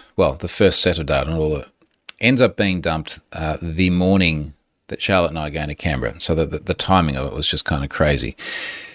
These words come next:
In there, they dump a naughty dot json file and a, I think they call it good dot json file.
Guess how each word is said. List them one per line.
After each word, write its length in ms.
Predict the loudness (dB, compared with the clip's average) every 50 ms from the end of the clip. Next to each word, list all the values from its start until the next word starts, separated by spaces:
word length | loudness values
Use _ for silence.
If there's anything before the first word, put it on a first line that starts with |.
| -20 _ _ _ _
In 280 | -2 0 2 2 4 4
there, 440 | 6 6 6 6 4 2 2 -2 -6 _ _ -2
they 140 | 0 0 2
dump 360 | 2 2 2 2 0 -2 -6 -14 -20 _ -12 -4
a 600 | 0 2 4 4 4 4 2 0 -2 -2 -6 -10 _ _ _ _ _ _ _ _ _ _ _ _ _ _ 2
naughty 400 | 4 6 6 6 6 4 2 2
dot 180 | 2 2 0 0
json 460 | 0 0 0 0 0 -4 -6 -8 -8
file 520 | -6 -2 -2 0 0 0 0 -2 -4 -6 _ _ _ _ _ -6
and 460 | 0 0 2 2 2 0 -2 -4 -6 -6 -2
a, 540 | 0 2 4 4 4 2 2 0 0 -2 -4 -6
I 60 | -8
think 160 | -8 -6 -6
they 80 | -8 -6
call 220 | -4 0 0 0
it 160 | 0 -2 -2
good 240 | 0 2 2 2 2
dot 180 | 0 -2 -2 -2
json 400 | -2 0 0 0 0 -2 -2 -4
file. 340 | -2 0 0 0 0 -2